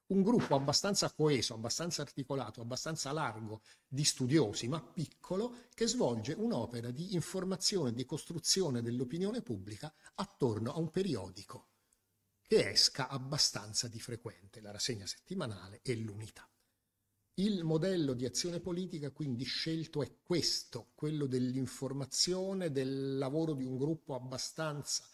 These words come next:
coeso ma articolato al suo interno,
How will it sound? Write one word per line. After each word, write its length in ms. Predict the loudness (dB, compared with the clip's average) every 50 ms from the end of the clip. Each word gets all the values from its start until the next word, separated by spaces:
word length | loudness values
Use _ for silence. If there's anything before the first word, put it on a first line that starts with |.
| -20 -20 -20 -20 -20 -20 -20 -20 -20 -20 -20 _ _ _ _ _ _ _ _ _ _ _ _ _ _ _ _ _
coeso 500 | 4 8 12 12 12 12 12 12 10 8
ma 160 | 8 8 6
articolato 1040 | 6 4 2 -2 -4 0 2 4 6 8 8 6 4 2 0 -6 -6 -8 -8 -12 _ _
al 160 | -12 -8 -4
suo 260 | -2 -2 0 2 2 2
interno, 800 | 2 0 -2 -2 -4 -4 -4 -6 -10 -12 -10 -10 -10 -12 _